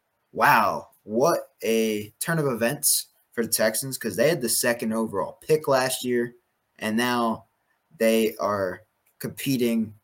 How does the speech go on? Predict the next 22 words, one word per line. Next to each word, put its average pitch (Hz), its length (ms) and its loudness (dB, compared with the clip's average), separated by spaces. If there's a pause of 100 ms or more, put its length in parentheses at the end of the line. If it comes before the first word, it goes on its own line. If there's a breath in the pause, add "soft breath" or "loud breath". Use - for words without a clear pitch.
(100)
in 110 300 -2
the 101 120 -6
N 101 160 -6
F 95 140 -6
L 82 140 -4
playoffs, 123 520 2
going 120 280 2
up 95 160 -6
against 92 360 -4
the - 60 -10
Cleveland 92 580 -6
Browns. 120 680 -2 (520)
Let's 123 300 0
talk 123 320 4
about 98 380 -4
that 92 240 -2
game. 143 340 0
They 113 100 0
played 107 260 0
against 95 340 -6
the - 80 -8
Colts. - 720 2